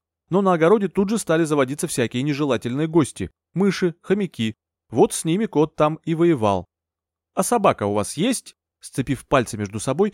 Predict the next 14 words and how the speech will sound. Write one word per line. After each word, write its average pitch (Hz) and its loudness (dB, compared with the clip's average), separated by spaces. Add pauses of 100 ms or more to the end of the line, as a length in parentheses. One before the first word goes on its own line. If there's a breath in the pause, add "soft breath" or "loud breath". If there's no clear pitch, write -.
(120 loud breath)
осведомился 117 -2
Станислав. 123 -4 (640)
«Да, 240 0 (140)
шотландская 254 0
овчарка 233 -2
Колли. 180 2 (280)
Мы 247 0
её 262 0
назвали 240 2
Вегой. 170 0 (220)
Такое 214 4
вот 196 0
астрономическое 196 -2
имя. 160 -4